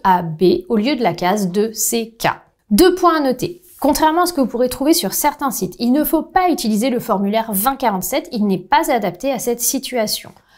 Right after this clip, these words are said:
Le deuxième point, c'est que lorsque les revenus ont été encaissés dans une devise autre que l'euro, il faut penser à les convertir au cours de l'euro applicable au jour de leur encaissement. Voilà, vous savez comment il faut déclarer vos plus-values, comment il faut déclarer vos dividendes français comme étrangers.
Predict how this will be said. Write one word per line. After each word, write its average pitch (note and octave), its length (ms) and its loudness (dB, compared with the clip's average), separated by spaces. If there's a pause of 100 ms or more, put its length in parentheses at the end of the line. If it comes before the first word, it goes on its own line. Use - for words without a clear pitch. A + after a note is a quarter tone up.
(180)
Le E3 120 -6
deuxième A3+ 440 2
point, E4 200 0
c'est G#3 200 -10
que F#3+ 100 0
lorsque C4 320 2
les C4 160 0
revenus A3+ 360 -2
ont G3 80 -4
été F#3 380 -4
encaissés C#4 540 0
dans G3 160 0
une F#3+ 160 -2
devise F#3 360 -2
autre G4 340 0
que G#3+ 120 -6
l'euro, E3 520 -2
il B3+ 140 -4
faut G#3 200 -4
penser A#3+ 600 -4
à E3 100 -4
les D#3 120 -4
convertir F#3 680 0
au E4 140 0
cours A3+ 380 -4
de F#3+ 140 -2
l'euro F3 460 -2
applicable G#3 580 -6
au F#3+ 140 0
jour A3+ 320 -2
de B3+ 80 0
leur G#3+ 200 -2
encaissement. A#3+ 500 -2 (460)
Voilà, A#3 200 4 (100)
vous F#3+ 120 -2
savez D4 220 4
comment C#4 200 0
il A3 120 -2
faut G#3 120 -4
déclarer E3 560 -4
vos A3+ 240 0
plus-values, F#3+ 800 -2
comment D4 200 2
il C#4 100 -4
faut B3 100 -4
déclarer F#3 420 -2
vos G#3+ 180 0
dividendes G#3 480 -4
français G3+ 580 -4
comme C#4+ 180 -2
étrangers. E3 600 -4